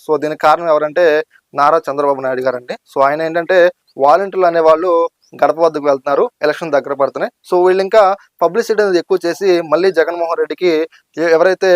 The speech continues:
పెన్షన్ తీసుకున్న వారు ఉన్నారో వాళ్ళందరి చేత ఓట్లు వేయిస్తారు అనే ఉద్దేశంతో so ఆయన భయపడి ఏం చేశారంటే so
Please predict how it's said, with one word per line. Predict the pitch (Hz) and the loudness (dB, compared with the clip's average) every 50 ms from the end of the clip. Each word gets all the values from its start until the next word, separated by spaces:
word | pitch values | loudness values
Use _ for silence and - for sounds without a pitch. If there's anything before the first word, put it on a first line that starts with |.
| 175 175 - | 4 2 0
పెన్షన్ | 175 175 - 202 190 185 | -4 -4 -6 -8 -6 -6
తీసుకున్న | 175 - - 170 165 156 | -6 -4 -4 -2 2 2
వారు | 151 147 147 | 2 2 2
ఉన్నారో | 151 156 151 160 160 151 147 147 139 | 2 2 4 4 4 2 2 2 2
వాళ్ళందరి | 139 139 139 143 160 165 - 175 | 0 0 0 0 -4 -4 -2 -2
చేత | 156 147 156 160 151 143 147 147 _ _ _ _ - 147 | 0 2 4 4 4 2 0 -2 _ _ _ _ -4 -2
ఓట్లు | 175 175 180 170 156 | -2 -2 0 0 0
వేయిస్తారు | 156 151 156 - - - 147 143 143 151 - - | 0 0 0 -4 -2 0 2 2 2 0 -2 -4
అనే | 143 143 139 131 131 | -6 -4 -4 -4 -4
ఉద్దేశంతో | 131 127 151 147 - 151 135 156 160 156 143 143 147 151 _ | -4 -4 -4 -4 -4 -6 0 2 2 4 4 2 0 -2 _
so | - - - 147 | -4 -2 -2 -2
ఆయన | 143 147 139 127 131 | -2 -4 -6 -6 -6
భయపడి | 135 139 - - 160 156 156 143 139 139 _ _ _ _ _ _ 139 139 151 | -6 -4 -2 0 0 0 0 -2 -4 -6 _ _ _ _ _ _ -8 -8 -8
ఏం | 160 165 160 156 | -8 -8 -6 -4
చేశారంటే | 147 135 - 143 135 135 135 131 156 151 139 131 139 143 _ _ - | -4 -2 -2 -2 -4 -4 -2 -2 0 0 0 0 -2 -6 _ _ -6
so | - | -2